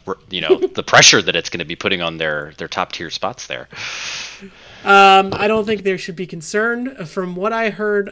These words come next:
Speaker 2: of the video game movies, um, that exist today, Alone in the Dark has the lowest Rotten Tomatoes ranking of any of those movies. And there are some stinkers on there.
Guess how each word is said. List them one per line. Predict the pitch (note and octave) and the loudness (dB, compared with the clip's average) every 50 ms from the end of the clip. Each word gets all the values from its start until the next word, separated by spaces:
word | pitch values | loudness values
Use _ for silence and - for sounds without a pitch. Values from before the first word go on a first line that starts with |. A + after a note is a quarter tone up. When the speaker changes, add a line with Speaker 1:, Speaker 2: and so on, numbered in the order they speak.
| - | -8
Speaker 2:
of | - G3 G3+ F#3+ F3+ F3 | -6 -4 -4 -4 -4 -6
the | F3+ | -10
video | F3 E3 F#3+ G#3 A3+ A3+ G#3 | -8 -8 -8 -6 -2 0 0
game | G3+ G#3 G#3 G3 F3+ F3 | 0 0 -2 -2 -2 -2
movies, | F#3 F#3+ F#3 F3+ F3 E3 D#3+ E3 D#3+ E3 - - - - _ _ _ _ _ _ _ | -4 -4 -2 -2 -4 -4 -4 -6 -8 -10 -12 -16 -16 -18 _ _ _ _ _ _ _
um, | E3 D3 D3 D3+ D3+ D3+ D3+ D3+ - - | -12 -10 -8 -8 -8 -8 -10 -12 -12 -8
that | D#3+ D#3+ D#3 D#3 | -6 -6 -6 -6
exist | D#3 E3 D#3 E3 E3+ - D4 C4+ A3 - - - - - - G3+ - - | -8 -10 -10 -10 -6 -4 -2 -2 -2 -4 -6 -10 -10 -12 -14 -14 -16 -18
today, | - - G3 F3 G3+ - - F3 D#3 D#3 D3+ D3 D3 D3 - _ - _ _ _ - _ _ _ _ _ _ _ _ | -10 -8 -2 0 2 2 2 0 -2 -2 -4 -6 -10 -12 -16 _ -20 _ _ _ -20 _ _ _ _ _ _ _ _
Alone | - E3+ E3+ G3+ A#3+ C4 C#4 | -10 -4 -2 0 0 0 0
in | C4 | 0
the | B3+ A3+ | -2 0
Dark | F#3 G3 G3 G3 F#3 F3 D#3 - - - - _ - | 0 0 0 0 -2 -4 -8 -10 -16 -20 -20 _ -14
has | D#3 E3+ F3 F3 E3+ E3 D#3+ | -10 -6 -6 -4 -4 -6 -8
the | E3+ F3 F3 | -8 -8 -6
lowest | E3+ E3+ F3 G#3 A#3+ A#3+ A#3 - - | -4 -2 -2 -2 -2 -2 -4 -6 -6
Rotten | G3 F#3 F#3+ F#3 F#3 F#3 F#3 | -6 -6 -6 -6 -6 -10 -12
Tomatoes | - - F#3 F#3 F#3 F3 E3+ E3 D#3+ D#3 | -10 -8 -6 -6 -6 -6 -8 -10 -10 -10
ranking | D#3 D#3+ E3 E3+ F3 D#3 - C#3+ C#3+ C#3+ C#3 C3+ - _ _ _ _ _ _ _ _ _ _ | -12 -12 -10 -10 -12 -10 -12 -12 -12 -12 -14 -16 -18 _ _ _ _ _ _ _ _ _ _
of | - D3 D#3 | -12 -10 -8
any | E3+ F3 E3 D#3+ | -6 -6 -6 -6
of | D3+ C#3+ | -6 -8
those | C#3+ D3 C#3+ C#3 - | -8 -8 -8 -8 -8
movies. | D3+ D3+ D3+ C#3 - - - - - - - - _ _ _ _ | -8 -10 -10 -10 -12 -16 -16 -16 -16 -16 -18 -20 _ _ _ _
And | - E3 E3 | -14 -10 -6
there | F3 G3 A3 G#3+ | -6 -6 -4 -4
are | G#3 G3 | -6 -6
some | - - E3+ D#3 | -6 -6 -8 -8
stinkers | D3 - - - - - F#3+ G3+ G#3 G3 G#3 E3 D3+ D3 | -8 -8 -8 -8 -6 -2 -2 -2 0 0 -2 -4 -4 -8
on | D#3+ D3+ D3 D3+ C#3+ | -10 -12 -14 -14 -16
there. | - - - D#3+ D#3+ | -16 -16 -16 -16 -18